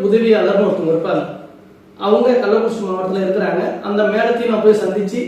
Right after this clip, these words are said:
"மேடம், இதே மாதிரிலாம் இஷ்யூஸ் இருக்கு, எங்க அக்கா பொண்ணுக்கு இந்த பிரச்சனை இருக்குது, ஆனா தாசில்தார் தரமாட்டான்னு மறுக்கிறாங்க, இந்த இஷ்யூஸ் நான் எப்படி இப்ப சரி பண்றதுன்னு எனக்கு தெரியல, நீங்க ஒரு முறை ஃபோன் பண்ணி சொல்லுங்கன்னு" அவங்கள்ட்ட நான் பேசிக்கிட்டே இருக்கிறேன்.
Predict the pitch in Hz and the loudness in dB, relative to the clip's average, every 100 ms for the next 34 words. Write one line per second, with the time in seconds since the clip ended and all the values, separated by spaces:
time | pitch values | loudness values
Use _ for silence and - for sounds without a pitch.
0 | - - - - - 196 220 202 202 208 | -8 -16 -20 -16 -6 0 2 4 4 4
1 | 214 208 202 240 - 190 180 185 180 175 | 2 2 0 -2 -2 -2 0 -2 0 -2
2 | 180 175 220 214 208 202 208 185 185 185 | -2 -2 0 0 0 0 0 -2 -4 -4
3 | 214 180 160 170 180 160 - - - - | -2 -2 -2 -2 -2 -2 -4 -12 -20 -8
4 | 180 208 214 202 202 208 180 190 180 185 | -4 0 0 0 -4 -4 -4 -2 -2 -2
5 | 196 196 196 185 180 - - 160 170 180 | -2 -2 -2 -2 0 0 -2 -2 -4 -8
6 | - - - - 202 208 208 226 214 220 | -10 -14 -20 -8 -4 0 0 -2 -4 -2
7 | 190 180 190 226 196 175 190 202 190 185 | 0 0 -2 -4 -6 -4 -2 -2 -2 -2
8 | 196 185 - 185 196 196 180 180 - - | -2 -2 -2 -2 0 -2 -2 -4 -6 -12
9 | - - 202 240 233 208 202 214 220 208 | -18 -8 -2 0 4 4 4 2 2 0
10 | 226 202 185 175 196 208 214 202 190 190 | 0 0 -2 -2 0 0 0 0 0 0
11 | 208 202 208 220 220 214 226 202 202 226 | 0 2 4 4 2 4 4 4 2 0